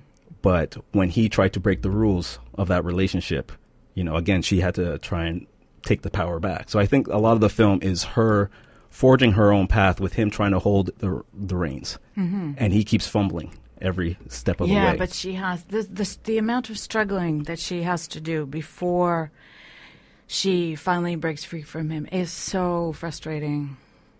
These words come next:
Speaker 1: But I think, again,
Speaker 2: It's not as frustrating as it was in Mary Shelley. I agree.
Speaker 1: Yeah, but I
Speaker 2: But it
Speaker 1: think it has to do
Speaker 2: reminds
Speaker 1: with the
Speaker 2: me.
Speaker 1: time, though. It really
Speaker 2: It
Speaker 1: does.
Speaker 2: does have to do with the time, but the film,
Speaker 1: Because if you think
Speaker 2: I don't
Speaker 1: about
Speaker 2: like telling filmmakers which,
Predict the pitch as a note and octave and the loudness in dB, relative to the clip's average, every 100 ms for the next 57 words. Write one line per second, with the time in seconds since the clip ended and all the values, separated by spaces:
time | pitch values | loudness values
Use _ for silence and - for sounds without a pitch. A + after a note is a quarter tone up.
0 | _ _ _ - _ - B2 B2 B2+ B2 | _ _ _ -20 _ 2 4 6 4 6
1 | B2 E3 D4+ D#4 C#4+ - B3+ B3+ A#3 A3 | 8 10 10 10 8 4 -2 -2 0 0
2 | G#3+ G#3+ G3 F#3+ F#3+ E3+ D#3+ - F3 D3 | 0 0 0 0 0 0 -2 -2 -4 -4
3 | - F3 F3+ E3+ D3+ F3 D#3 D3+ G#3 D#4 | 0 2 2 0 -6 -8 -6 -6 -8 -12
4 | _ _ - G2 E2 - G3+ G#3+ G#3+ G#2 | _ _ -2 0 4 6 10 12 12 10
5 | A#2+ - G#2+ C#3+ F2+ G#2 G2 F#2 - - | 8 6 4 4 2 2 2 2 -2 -8
6 | - - - - - G2+ F2 G#2 G2+ G2 | -12 -20 -20 -20 -2 2 6 6 6 6
7 | F#2 F4 G4+ E4 D#4 C#4+ B3 B3+ A3 G3+ | 4 4 2 0 -4 -2 -2 -2 -2 -4
8 | F3 F#3 G#3 G3 F3+ - F#3+ - - A#3+ | -6 -2 -2 -2 -4 -4 -6 -6 -6 2
9 | C4 A3+ F3 F3 E3+ - _ _ _ _ | 4 4 2 -2 -8 -16 _ _ _ _
10 | _ - _ _ _ _ _ - - - | _ -20 _ _ _ _ _ -18 -16 -18
11 | - - A#2 A#2+ B2+ B2+ B2+ A#2 D3 C#4+ | -20 -4 2 4 6 6 4 4 6 8
12 | D#4 D4+ C4 C4+ A#3+ A3+ A3 G3+ F#3+ F#3 | 8 6 4 0 2 0 -2 -2 -4 -6
13 | F3+ | -8